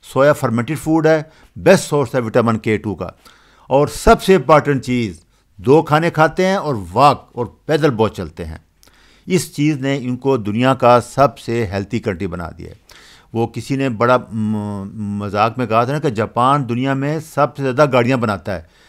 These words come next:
लेकिन सबसे एक्सपोर्ट भी करता है। वो ख़ुद वो पैदल चलते हैं ज़्यादा। ये देखिए, जिंदा कौमों की निशानियाँ।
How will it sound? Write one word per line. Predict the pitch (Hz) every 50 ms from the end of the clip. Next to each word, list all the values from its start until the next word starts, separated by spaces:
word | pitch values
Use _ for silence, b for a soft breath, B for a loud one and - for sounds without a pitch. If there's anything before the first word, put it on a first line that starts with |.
| b b b
लेकिन | 120 120 131 170 151
सबसे | 156 - - 156 143 175 202
एक्सपोर्ट | 190 - - - 180 185 196 175
भी | 156 151 170
करता | - 135 117 - - 98
है। | 82 - - -
वो | 113
ख़ुद | - 175 160 147
वो | 180 -
पैदल | - 160 156 160
चलते | 135 120 120 90 - 113
हैं | 101 87
ज़्यादा। | 85 85 80 76 - - _ _ _ _ _ _ _ _ _ _ b b b b b b -
ये | 107 151 175
देखिए, | 139 143 139 - 165 139
जिंदा | 110 113 101 117 123 120
कौमों | - 117 104 107 104
की | - 107
निशानियाँ। | 92 82 - - 85 85 82 82 80 -